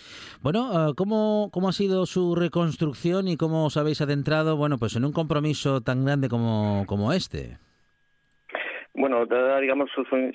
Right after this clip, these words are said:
Speaker 2: si-, su singularidad, pues la Consejería lo quiso recuperar. Tuvo un colapso, era un hórreo inicialmente de un propietario, fue cuando se,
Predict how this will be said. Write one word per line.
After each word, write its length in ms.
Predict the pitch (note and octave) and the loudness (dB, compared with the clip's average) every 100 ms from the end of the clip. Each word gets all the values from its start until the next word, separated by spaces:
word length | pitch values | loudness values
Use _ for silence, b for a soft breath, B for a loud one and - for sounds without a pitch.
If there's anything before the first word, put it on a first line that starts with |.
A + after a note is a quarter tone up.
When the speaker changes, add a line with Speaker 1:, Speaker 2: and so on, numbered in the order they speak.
| - | -2
Speaker 2:
si-, 120 | B2 | -4
su 140 | - C3 - | -2 -10 -4
singularidad, 640 | C3 B2 B2+ A#2+ B2 C3 - | 0 2 2 4 4 2 0
pues 140 | A#2+ | 0
la 60 | A2+ | 0
Consejería 400 | A2+ A2+ A#2 A#2+ | 0 0 2 0
lo 80 | |
quiso 200 | A2+ A#2+ | 0 0
recuperar. 540 | A#2 A#2 A2+ A2 A2+ - B B - | 0 0 0 2 0 -2 B B -4
Tuvo 180 | C3+ C3+ | 0 0
un 120 | C#3+ | 2
colapso, 480 | B2+ C#3 D#3 - C3+ | 2 2 0 0 0
era 100 | B2+ | 2
un 160 | B2+ | 2
hórreo 320 | C3+ C3 C3+ B2 | 0 2 2 2
inicialmente 560 | A#2+ C3 B2 B2+ A#2 G#2+ | 0 0 0 0 0 0
de 80 | G#2 | 0
un 80 | A2 | 0
propietario, 580 | A#2 A#2 A#2 C3+ C3+ - | -2 0 0 2 0 0
fue 160 | G2+ | -2
cuando 260 | G#2+ G2+ G2+ | -2 -2 -2
se, 480 | G2+ G2 G2+ F#2 | 0 2 2 0